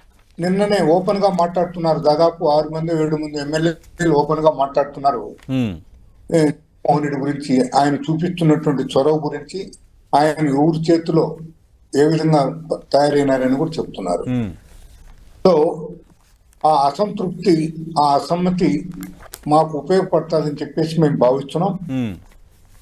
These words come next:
Speaker 1: ఇక్కడ మేము మా బలంతో మేము నామినేషన్ వేస్తాం.
Speaker 2: Hmm.
Speaker 1: సంఖ్యాపరంగా అవతల నుంచి వచ్చి మాకు ఓటేస్తే మేము వాళ్ళని వద్దని చెప్పలేము.
Speaker 2: అంటే చెంగల్రాయుడు గారు, మీరు, మీరు ఇందాక
Speaker 1: ఆ.
Speaker 2: అన్నారు కదా, మీరు ఇందాక అన్నారు కదా, యాక్చువల్గా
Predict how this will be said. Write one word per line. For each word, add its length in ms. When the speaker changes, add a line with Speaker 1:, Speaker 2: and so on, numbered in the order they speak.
Speaker 1:
ఇక్కడ 200
మేము 420
మా 200
బలంతో 480
మేము 200
నామినేషన్ 840
వేస్తాం. 300
Speaker 2:
Hmm. 280
Speaker 1:
సంఖ్యాపరంగా 760
అవతల 260
నుంచి 240
వచ్చి 260
మాకు 260
ఓటేస్తే 520
మేము 440
వాళ్ళని 520
వద్దని 280
చెప్పలేము. 440
Speaker 2:
అంటే 220
చెంగల్రాయుడు 340
గారు, 320
మీరు, 320
మీరు 160
ఇందాక 180
Speaker 1:
ఆ. 80
Speaker 2:
అన్నారు 260
కదా, 280
మీరు 120
ఇందాక 220
అన్నారు 240
కదా, 380
యాక్చువల్గా 800